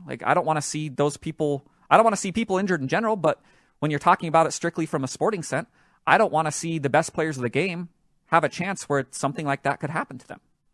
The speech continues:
So in present day, we go through all these rule changes. We go, "Hey, we're gonna implement a, a little stricter penalties. There's gonna be, uh,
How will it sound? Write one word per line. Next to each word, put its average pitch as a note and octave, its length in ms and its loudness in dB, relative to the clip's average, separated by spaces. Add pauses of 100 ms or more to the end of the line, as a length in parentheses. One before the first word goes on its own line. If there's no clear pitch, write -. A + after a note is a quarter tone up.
(1700)
So G#3+ 100 8
in A3 120 4
present C4+ 320 0
day, D3 180 -4 (300)
we F3 100 4
go G#3+ 160 6
through A3+ 160 0
all A3+ 120 4
these G3+ 240 -2
rule C4 200 -2
changes. B2 380 -4
We C#3 100 -6
go, C3+ 260 4
"Hey, F3+ 340 -2 (1400)
we're F3 200 -2
gonna G3 400 4 (840)
implement G3 460 0 (200)
a, C3+ 40 -2
a D#3+ 300 4
little F#3 240 2
stricter - 340 -4
penalties. D3+ 540 -4
There's D3 180 0
gonna E3 160 -4
be, D#3+ 400 -2
uh, D#3 300 4